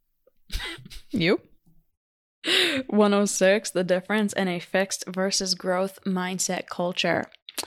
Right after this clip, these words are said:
Speaker 2: For everyone listening on this beautiful Monday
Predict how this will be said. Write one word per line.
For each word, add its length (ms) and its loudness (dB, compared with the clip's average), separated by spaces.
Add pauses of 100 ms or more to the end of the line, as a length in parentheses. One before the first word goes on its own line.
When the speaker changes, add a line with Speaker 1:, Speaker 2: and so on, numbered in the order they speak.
(760)
Speaker 2:
For 540 2
everyone 580 6
listening 500 4
on 360 8
this 360 4 (200)
beautiful 880 6
Monday 600 2